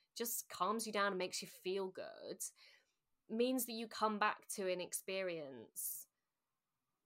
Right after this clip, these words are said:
a little bit more level-headed, a little bit more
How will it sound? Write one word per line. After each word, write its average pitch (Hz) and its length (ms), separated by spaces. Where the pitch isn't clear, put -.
a 196 60
little 202 200
bit 208 140
more 202 140
level-headed, 170 840
a 175 60
little 180 220
bit 190 140
more 180 720